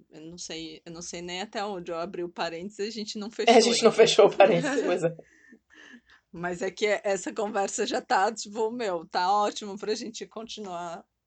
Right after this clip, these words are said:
Speaker 1: como um podcast, né, na verdade. Enfim. Mas era isso, assim, de trazer isso pra cá, porque é o que tá me afetando agora e é o que eu tô transbordando, de, tipo, de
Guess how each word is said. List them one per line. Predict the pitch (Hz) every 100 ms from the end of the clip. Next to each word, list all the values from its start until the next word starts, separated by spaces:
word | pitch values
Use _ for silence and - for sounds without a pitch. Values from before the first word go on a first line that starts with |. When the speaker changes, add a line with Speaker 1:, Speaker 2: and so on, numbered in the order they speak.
| _
Speaker 1:
como | - 175 180
um | 208
podcast, | - 180 202 - 202 185 220 -
né, | 165
na | 170 180
verdade. | 180 117 151 147 208 _ _ _ -
Enfim. | 196 - 180 170 _ _ _ _ _ _
Mas | 175 175 175
era | 180 185 190
isso, | 214 240 208 185
assim, | - 165 156
de | 165 165 160 -
trazer | 170 165 190 196
isso | 202 180 190
pra | 180 170 170
cá, | - 170 175 214 190
porque | 196 185 - 180 165 _ _ _ -
é | 190
o | 226
que | 330
tá | 330
me | 269
afetando | 254 220 - 196 185
agora | 175 175 180
e | 233 233 226
é | 226
o | 233
que | 254
eu |
tô | 240 233
transbordando, | 240 247 233 285 285 240 208 185
de, | 185 180
tipo, | - - 190 180 _ _ _ _ _ _ _ _ _ _ _
de | 180 196 220 226